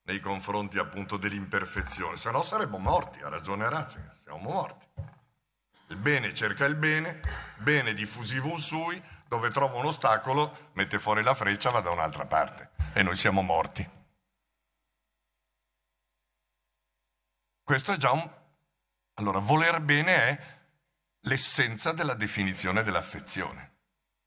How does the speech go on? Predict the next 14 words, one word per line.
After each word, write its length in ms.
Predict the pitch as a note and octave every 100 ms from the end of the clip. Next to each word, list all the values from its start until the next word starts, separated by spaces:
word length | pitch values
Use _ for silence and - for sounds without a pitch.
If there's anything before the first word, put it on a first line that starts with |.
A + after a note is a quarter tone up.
| _ _ _ _ _ -
È 100 | A2+
il 100 | A2+
volere, 840 | D#3 E3+ F#3+ G#3 G#3 - - _
ma 140 | - C3+
non 200 | D3 D3+
nel 140 | C#3+
senso, 340 | - C#3+ C3 B2
appunto, 320 | B2 A#2 A#2+
della 220 | A2+ A2
scelta, 420 | - G2 F2+ F2+
la 140 | F#2 A2
decisione 880 | A#2 - B2 G2 A#2 C3+ C#3 B2+
di 140 | A2 G#2
amare, 760 | G2+ F#2 D#2 D2 D2+ - _